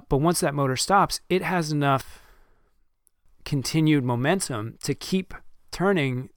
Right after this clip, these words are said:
the generator on the other side that is continuing to put a very, very good sinusoidal waveform out the other side. And eventually it'll slow down, and a lot of these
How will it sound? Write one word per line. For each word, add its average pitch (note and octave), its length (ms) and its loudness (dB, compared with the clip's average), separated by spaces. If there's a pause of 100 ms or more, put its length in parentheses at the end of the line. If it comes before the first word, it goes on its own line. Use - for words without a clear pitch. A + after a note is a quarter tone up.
the C3 540 -2 (260)
generator D3 520 2
on B2 120 -2
the A2+ 120 -4
other A#2 160 -4
side B2 560 2
that B2+ 100 -2
is A#2+ 100 -4
continuing B2+ 460 -4
to - 120 -10
put C3 380 -4
a B2+ 60 -6
very, D#3+ 400 0
very C#3 320 -2
good C3 400 -2 (300)
sinusoidal C3+ 680 -2
waveform B2 600 -2 (200)
out B2+ 220 2
the B2 120 -2
other A2 140 -6
side. C3 480 -4 (720)
And D3 300 0
eventually E3 420 2
it'll C#3+ 140 2
slow C#3+ 260 0
down, C3+ 320 0
and B2 100 -2
a C3 40 0
lot D3 180 0
of C#3+ 60 0
these C3 360 0